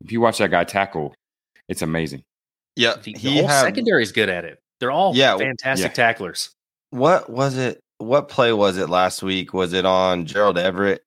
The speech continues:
Speaker 2: outside where McDuffie's the lone guy on a, it was like third and long or something that they definitely pick up if <laughs> McDuffie out there on an island by himself. Dude's a stud in the open field. I mean, he, he's a sure-handed tackler. Uh,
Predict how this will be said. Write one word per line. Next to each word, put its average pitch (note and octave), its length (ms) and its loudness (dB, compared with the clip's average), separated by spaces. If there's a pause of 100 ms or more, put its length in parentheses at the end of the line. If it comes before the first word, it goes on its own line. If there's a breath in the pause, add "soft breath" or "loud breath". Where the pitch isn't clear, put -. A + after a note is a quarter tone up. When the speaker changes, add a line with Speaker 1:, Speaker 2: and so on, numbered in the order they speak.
(120)
Speaker 2:
outside F2+ 760 2
where G2 240 0
McDuffie's F2+ 840 -2
the F#2 200 -6
lone F2+ 340 2
guy F2 520 2 (440)
on F2+ 200 2
a, E2 240 4
it - 80 -8 (160)
was F#2 140 -4
like F2+ 280 0
third F#2+ 220 2
and E2+ 100 -2
long F2 300 4
or F2 80 0
something F2+ 340 -2
that D#2+ 160 2 (200)
they G2 140 4
definitely F2+ 420 0
pick F#2 280 -2
up F2 220 0
if - 100 -6
<laughs> - 20 -16
McDuffie A2 720 0
out F2+ 260 2
there F#2 140 4
on F2+ 120 2
an D2+ 100 0
island F2 520 0
by E2 160 2
himself. E2+ 640 -4 (640)
Dude's A2+ 260 2
a G#2 60 0
stud F2+ 400 2
in D#2 120 -6
the D#2 80 -2
open D#2+ 240 -6
field. C#2+ 280 -8
I D#2+ 60 -2
mean, F2 140 -4
he, G2+ 120 -2
he's G2+ 240 -4
a F#2+ 80 -4
sure-handed G#2 560 0
tackler. F2+ 600 0 (360)
Uh, D2+ 380 2